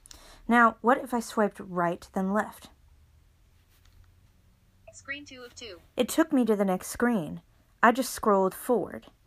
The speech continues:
Speaker 1: Now, as Google puts it, if you're on a page longer than one screen, then you can use that to scroll forward. I've tried this in the settings application, and I do find that sometimes TalkBack doesn't speak,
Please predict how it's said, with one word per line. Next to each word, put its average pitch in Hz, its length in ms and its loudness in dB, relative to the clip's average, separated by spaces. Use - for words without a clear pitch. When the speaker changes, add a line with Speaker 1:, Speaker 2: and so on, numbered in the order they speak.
Speaker 1:
Now, 208 160 4
as 196 100 -2
Google 339 260 4
puts 208 220 -4
it, 185 100 0
if 180 100 -2
you're 185 140 2
on 185 80 2
a 185 60 -2
page 302 520 2
longer 220 520 4
than 190 180 0
one 170 180 -2
screen, 226 540 0
then 247 180 6
you 226 100 2
can 214 220 0
use 185 340 -2
that 208 540 2
to 262 100 0
scroll 180 240 -2
forward. - 420 -4
I've 294 140 2
tried 311 260 6
this 247 200 -2
in 196 80 0
the 175 80 -4
settings 247 520 0
application, 262 840 2
and 226 100 4
I 240 60 4
do 302 180 2
find 233 360 2
that 208 120 -6
sometimes 226 480 -2
TalkBack 202 460 -4
doesn't 202 280 -2
speak, - 540 -8